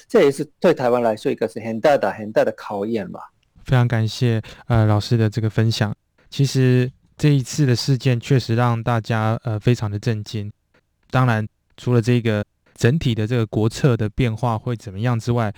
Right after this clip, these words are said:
Speaker 2: 其实还蛮想要请教老师一下，在这一次的这一个选战之后，那可以说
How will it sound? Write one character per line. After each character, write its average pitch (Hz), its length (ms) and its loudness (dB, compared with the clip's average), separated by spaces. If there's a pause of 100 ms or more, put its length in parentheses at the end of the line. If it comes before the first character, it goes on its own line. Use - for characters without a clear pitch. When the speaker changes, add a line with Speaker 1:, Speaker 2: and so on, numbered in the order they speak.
(180)
Speaker 2:
其 143 120 -2
实 139 60 2
还 123 140 2
蛮 123 200 2
想 113 180 -2
要 123 280 0
请 107 200 -6
教 127 160 2
老 104 120 -2
师 110 100 -8
一 104 40 -6
下， 101 220 -6 (280)
在 202 200 2
这 175 240 0
一 120 140 -2
次 - 440 -2 (280)
的 117 120 0
这 135 180 -2
一 127 200 0
个 104 320 -2
选 104 260 0
战 131 220 2
之 117 160 0
后， 110 320 0 (280)
那 127 440 2 (260)
可 - 160 4
以 147 80 6
说 135 400 4